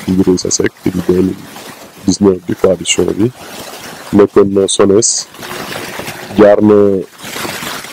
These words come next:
club des investisseurs, te jaar yam fa jaar yëpp, jaar,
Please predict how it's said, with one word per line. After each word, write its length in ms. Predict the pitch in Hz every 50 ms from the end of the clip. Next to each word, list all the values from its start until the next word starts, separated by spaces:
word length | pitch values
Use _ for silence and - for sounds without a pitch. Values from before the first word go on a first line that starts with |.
| - - -
club 260 | - 113 110 104 98
des 240 | - 104 101 95 92
investisseurs, 720 | 101 98 95 92 95 - - 90 - - 90 - - - - - - - - - - - - - -
te 180 | - 104 101
jaar 300 | 98 - 107 107 110 110
yam 140 | 113 110 107 101
fa 120 | - 104
jaar 220 | 95 98 95 90 87
yëpp, 220 | 95 101 - - 101
jaar, 240 | 101 98 95 92